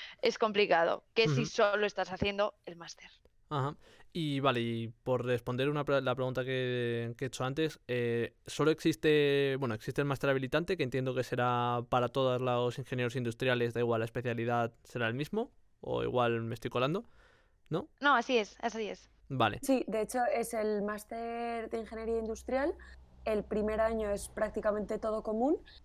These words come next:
Speaker 3: y el segundo año te especializas. Eh, y este segundo año es el que yo comentaba que yo me fui a, a Chicago, entonces, pues, por ejemplo, n-, eh, no viví las asignaturas que daban aquí en Madrid, pero es verdad que eran bastante específicas.
Speaker 2: Ajá. ¿Y existen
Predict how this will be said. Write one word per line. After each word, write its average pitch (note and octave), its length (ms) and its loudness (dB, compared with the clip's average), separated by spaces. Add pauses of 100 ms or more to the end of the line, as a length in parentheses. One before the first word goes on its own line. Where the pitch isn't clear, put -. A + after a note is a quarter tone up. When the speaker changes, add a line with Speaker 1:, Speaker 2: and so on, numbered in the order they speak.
(120)
Speaker 3:
y A#3 140 2
el G#3+ 100 4
segundo G#3+ 340 2
año A#3 200 4
te B3+ 80 2
especializas. G3 760 -4 (380)
Eh, G3+ 460 4
y G3 40 6 (220)
este G#3 200 0
segundo A3 280 -2
año B3+ 140 -2
es C#4 100 -8
el A#3+ 80 -6
que G3+ 140 -2
yo G3 100 0
comentaba G#3+ 480 0
que A#3+ 160 0
yo G3 180 4
me F#3+ 140 0
fui G3 260 -2
a, F#3+ 360 0 (360)
a G#3+ 140 2
Chicago, A3+ 380 2
entonces, G3+ 260 0
pues, - 180 -6
por G3 120 -6
ejemplo, G3 240 2
n-, F#3+ 220 2 (360)
eh, F#3+ 320 6
no G3 340 6
viví G3+ 280 2
las G3+ 160 0
asignaturas G3+ 540 -4
que G#3+ 80 0
daban F#3+ 200 0
aquí G3+ 160 -4
en G3+ 80 0
Madrid, G#3+ 320 2
pero G#3+ 140 0
es F3+ 60 -8
verdad G3+ 200 2
que G#3+ 80 -2
eran G#3 140 4
bastante F#3+ 320 -6
específicas. E3+ 680 -8 (520)
Speaker 2:
Ajá. C3 260 -4 (280)
¿Y C#3 160 2
existen D#3 760 2